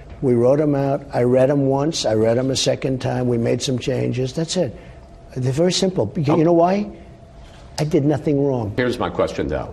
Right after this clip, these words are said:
Speaker 2: You are submitting written answers
Speaker 1: Yeah.
Speaker 2: to the special counsel about the issue of collusion,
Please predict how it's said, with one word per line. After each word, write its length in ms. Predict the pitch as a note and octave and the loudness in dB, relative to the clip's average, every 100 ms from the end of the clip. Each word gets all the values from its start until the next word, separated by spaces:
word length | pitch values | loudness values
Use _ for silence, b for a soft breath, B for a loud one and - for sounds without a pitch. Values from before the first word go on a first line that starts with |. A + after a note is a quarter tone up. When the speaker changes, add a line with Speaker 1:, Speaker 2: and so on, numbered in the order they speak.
| B B B | B B B
Speaker 2:
You 160 | G#2 C3 | 2 4
are 80 | C3+ | 4
submitting 580 | - G#2+ G#2+ F#2+ G2+ G2 - | 2 0 2 2 0 -6 -4
written 300 | G2 A#2 A#2 | 0 0 2
answers 440 | G#2 G2 F#2+ E2+ D3+ | 0 -2 -2 0 0
Speaker 1:
Yeah. 120 | A#2+ - - | 0 -6 -4
Speaker 2:
to 100 | G#2+ | -2
the 100 | A2 | 0
special 380 | - G#2+ - G2+ | 0 0 0 -2
counsel 440 | A2 F#2+ - F#2+ F#2+ | -2 -2 -2 -2 -2
about 320 | F2+ F#2+ - | 0 0 0
the 160 | E2+ B2+ | 0 0
issue 260 | B2+ C#3+ | 2 2
of 120 | C3 | 2
collusion, 680 | - B2 C3 A#2 E2+ D#2 | 0 2 4 2 0 -2